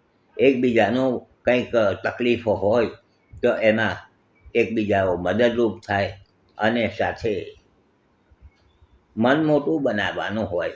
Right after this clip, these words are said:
ગ્રહો હોય તો મન મોટું બનાવે, એકબીજાનું કંઈક ભૂલ હોય તો મન મોટું બનાવે, પરંતુ ગ્રહો ન કહેતા હોય, એકબીજાના મળતા ન હોય, ત્યારે મન મોટું બનતું હોતું નથી અને નાની વાતનું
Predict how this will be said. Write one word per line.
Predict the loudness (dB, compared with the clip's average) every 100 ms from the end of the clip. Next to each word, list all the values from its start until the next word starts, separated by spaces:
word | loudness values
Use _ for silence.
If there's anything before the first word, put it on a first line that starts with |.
| -4
ગ્રહો | 0 0 2 0 2
હોય | 2 0
તો | -2 -2
મન | 0 -2
મોટું | 0 -2 -2 -6
બનાવે, | -4 -4 -6 -6 -14 _ _
એકબીજાનું | -4 -2 -4 -2 -2 -2 -4
કંઈક | -4 -4
ભૂલ | 0 2 4
હોય | 2 -2 _ _ _ -6
તો | -2
મન | 0 0
મોટું | 2 0 2 0
બનાવે, | 0 -2 -4 -6 -12 _ _ _
પરંતુ | 0 0 0 -2
ગ્રહો | 2 2 2 0 -4 _ _
ન | 0 2 2
કહેતા | 0 -2 -2 -6
હોય, | -4
એકબીજાના | -2 0 0 2 2 2 2
મળતા | 0 0 -2
ન | -2
હોય, | -2 -4 -6 -10 _ _ _ 0
ત્યારે | 2 2
મન | 0 -2 -2
મોટું | 0 0 0 -2
બનતું | -2 -2 -2 0
હોતું | 0 0 -4 -2
નથી | -4 -4 -10 -10 _ _ _ -2
અને | 0 0 -2 -8 _ _
નાની | -2 0 2 2
વાતનું | 2 2 0 -4 -6